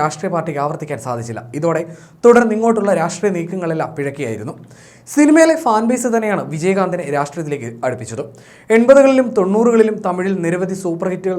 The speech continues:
നൽകിയ താരമായിരുന്നു വിജയകാന്ത്. ഇതോടെ ആരാധകർ ക്യാപ്റ്റൻ എന്ന വിളിപ്പേര് അദ്ദേഹത്തിന് നൽകി. ആയിരത്തി തൊള്ളായിരത്തി എഴുപത്തി ഒൻപതിൽ എനിക്കും ഇളമൈ എന്ന ചിത്രത്തിൽ വില്ലനായാണ് വിജയകാന്ത് അരങ്ങേറിയത്.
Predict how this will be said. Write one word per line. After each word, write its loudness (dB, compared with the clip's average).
നൽകിയ -4
താരമായിരുന്നു -4
വിജയകാന്ത്. -6
ഇതോടെ 2
ആരാധകർ -2
ക്യാപ്റ്റൻ -2
എന്ന -8
വിളിപ്പേര് -6
അദ്ദേഹത്തിന് -8
നൽകി. -10
ആയിരത്തി 6
തൊള്ളായിരത്തി 4
എഴുപത്തി 0
ഒൻപതിൽ -2
എനിക്കും -6
ഇളമൈ 0
എന്ന -4
ചിത്രത്തിൽ -8
വില്ലനായാണ് -2
വിജയകാന്ത് -8
അരങ്ങേറിയത്. -6